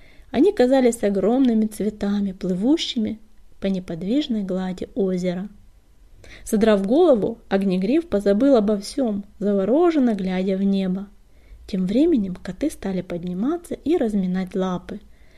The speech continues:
а потом дружно принялись за остатки вчерашнего ужина. Короткохвостый бурый кот неслышно подошел к Огнегриву, взглянул на небо и вдруг изумленно вскрикнул.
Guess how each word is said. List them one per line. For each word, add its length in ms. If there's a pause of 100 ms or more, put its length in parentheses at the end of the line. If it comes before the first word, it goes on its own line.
(160)
а 80
потом 400
дружно 320
принялись 460
за 160
остатки 420
вчерашнего 720
ужина. 500 (1200)
Короткохвостый 840
бурый 300
кот 340 (160)
неслышно 500
подошел 460
к 80
Огнегриву, 640 (680)
взглянул 460
на 100
небо 400 (540)
и 80
вдруг 320 (160)
изумленно 560
вскрикнул. 640